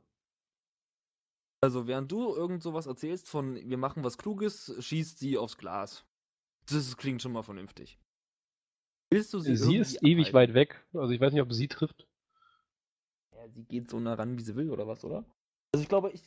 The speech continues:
Speaker 1: sehe grad echt nicht, wie Jojo noch denkt, sondern die marschiert da einfach hin und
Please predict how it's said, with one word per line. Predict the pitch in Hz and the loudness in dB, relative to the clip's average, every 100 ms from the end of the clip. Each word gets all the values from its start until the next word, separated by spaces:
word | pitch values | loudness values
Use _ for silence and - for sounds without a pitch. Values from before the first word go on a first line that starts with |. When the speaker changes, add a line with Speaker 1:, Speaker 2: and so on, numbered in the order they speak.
| - | -14
Speaker 1:
sehe | 156 226 | -8 -8
grad | - 233 - | -8 -12 -10
echt | 240 - | -12 -8
nicht, | 247 240 | -8 -4
wie | 165 | -2
Jojo | 147 202 233 202 | 0 0 0 0
noch | 180 - | -4 -6
denkt, | 139 175 220 | -6 -4 -6
sondern | 170 165 | -6 -6
die | 135 | -4
marschiert | 131 127 185 170 | -6 -2 -2 -2
da | 135 | -6
einfach | 131 127 117 | -6 -6 -4
hin | 254 302 | -4 -4
und | 220 214 | -4 -6